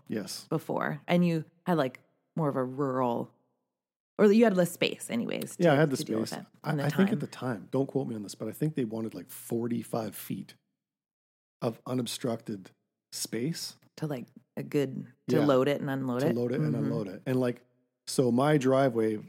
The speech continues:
Speaker 1: right across my driveway was my neighbor's lawn,
Speaker 2: <laughs> Right.
Speaker 1: which was, like, manicured and irrigated.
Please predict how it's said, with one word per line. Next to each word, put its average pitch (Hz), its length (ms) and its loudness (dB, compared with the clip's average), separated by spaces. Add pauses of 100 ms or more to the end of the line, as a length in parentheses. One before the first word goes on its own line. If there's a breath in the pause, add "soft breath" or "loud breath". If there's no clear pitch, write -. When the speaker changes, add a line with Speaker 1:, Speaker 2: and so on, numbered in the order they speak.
(280)
Speaker 1:
right 127 260 4
across 131 320 2
my 120 160 0
driveway 113 460 0
was 104 500 -4 (540)
my 110 260 -4
neighbor's 110 540 -4
lawn, 90 500 -10 (160)
Speaker 2:
<laughs> - 340 -8
Right. - 240 0
Speaker 1:
which 123 220 0
was, 117 160 2
like, 110 220 -4
manicured 131 640 2
and 113 140 -6
irrigated. 113 640 -2